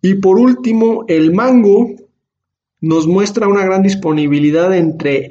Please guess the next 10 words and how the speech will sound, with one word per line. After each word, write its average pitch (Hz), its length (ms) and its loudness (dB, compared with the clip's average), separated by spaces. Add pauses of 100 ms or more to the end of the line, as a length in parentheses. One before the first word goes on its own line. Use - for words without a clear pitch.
enero 196 720 0
y 160 120 -4
junio, 135 580 -2 (200)
es 147 140 -4
decir, 160 320 -2
el 151 140 -2
primer 139 320 -4
semestre 156 480 -2
del 143 180 -2
año. 214 400 0